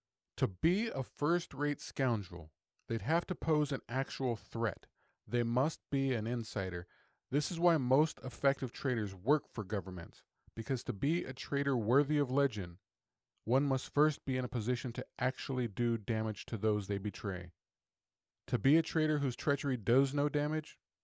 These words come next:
is merely to be a complainer, or to be someone the modern American government will label a conspiracy theorist. You'd just be talking but would pose zero threat to anyone, so why would anyone care if you're a traitor? Why would they even bother?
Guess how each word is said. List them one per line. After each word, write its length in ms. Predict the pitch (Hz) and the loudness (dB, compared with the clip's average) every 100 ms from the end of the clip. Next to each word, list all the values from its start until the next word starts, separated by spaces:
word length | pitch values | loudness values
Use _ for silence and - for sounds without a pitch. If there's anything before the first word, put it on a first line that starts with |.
| _ | _
is 160 | 117 101 | -4 0
merely 360 | 113 127 147 143 | 4 6 6 2
to 100 | 131 | 0
be 120 | 135 | -2
a 40 | |
complainer, 560 | - 120 127 110 90 82 _ _ _ _ _ _ _ _ | -2 -4 -2 -2 -4 -10 _ _ _ _ _ _ _ _
or 140 | 139 | 4
to 140 | 139 120 | 4 4
be 200 | 123 151 | 4 4
someone 380 | - 147 143 139 | 2 0 0 2
the 80 | |
modern 380 | 107 117 135 139 | 4 6 6 4
American 400 | 120 110 107 110 | 2 2 0 -2
government 400 | 104 101 104 104 - | 0 0 -2 -6 -6
will 160 | 110 110 | -2 2
label 300 | 117 113 110 | 4 4 0
a 40 | |
conspiracy 640 | - 104 - 143 113 101 95 | -2 -6 0 4 4 2 -2
theorist. 520 | 98 90 85 - _ _ _ _ _ _ _ _ - | -4 -4 -6 -14 _ _ _ _ _ _ _ _ -6
You'd 280 | 113 175 147 | 2 4 4
just 260 | 147 151 | 2 2
be 80 | 135 | 0
talking 480 | - 131 120 127 120 | 0 2 0 -2 -2
but 160 | 110 104 | -2 -2
would 160 | 101 | -4
pose 300 | - 117 107 | -2 0 0
zero 360 | 92 120 139 139 | 2 4 4 2
threat 320 | - 131 117 | 0 -2 -2
to 140 | - | -4
anyone, 400 | 117 113 92 85 87 - _ - | -4 -4 -4 -8 -12 -20 _ -4
so 140 | 120 | 0
why 280 | 98 117 139 | 4 6 6
would 160 | 143 | 4
anyone 380 | 139 143 135 123 | 2 0 0 -2
care 400 | - - 123 117 | -4 -4 0 2
if 100 | 110 | 2
you're 140 | 110 104 | 0 -2
a 40 | |
traitor? 460 | - 117 104 87 85 _ _ _ _ | 0 -2 -2 -4 -10 _ _ _ _
Why 200 | - 110 | 2 4
would 140 | 139 139 | 4 2
they 120 | 139 | 0
even 220 | 135 131 | -2 2
bother? 420 | 120 120 92 82 | 4 4 4 -2